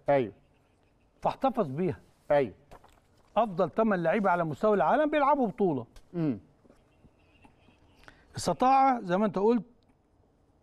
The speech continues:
Speaker 2: يتغلب على واحد واثنين، ها، آه، على مستوى العالم.
Speaker 1: مم.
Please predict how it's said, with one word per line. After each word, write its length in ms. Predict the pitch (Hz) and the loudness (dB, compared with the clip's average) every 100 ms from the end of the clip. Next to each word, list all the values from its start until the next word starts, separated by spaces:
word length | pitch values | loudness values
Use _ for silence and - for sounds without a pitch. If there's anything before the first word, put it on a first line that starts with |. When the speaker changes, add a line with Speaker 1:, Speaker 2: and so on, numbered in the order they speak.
| _ _ _ _ - | _ _ _ _ -6
Speaker 2:
يتغلب 420 | 156 170 202 180 | -2 0 0 0
على 160 | 147 165 | 0 0
واحد 300 | 196 - 160 | 0 -2 -8
واثنين، 440 | 135 185 214 196 - _ _ _ _ _ - | -6 -2 -2 -2 -6 _ _ _ _ _ -6
ها، 260 | 151 226 - - _ _ - | -2 -2 -4 -16 _ _ -10
آه، 280 | 147 156 151 | -2 2 2
على 220 | 139 175 | 2 0
مستوى 340 | 143 131 170 139 | 0 -2 -2 0
العالم. 280 | 101 101 90 _ _ - | 0 -4 -6 _ _ -2
Speaker 1:
مم. 240 | 147 107 | 0 0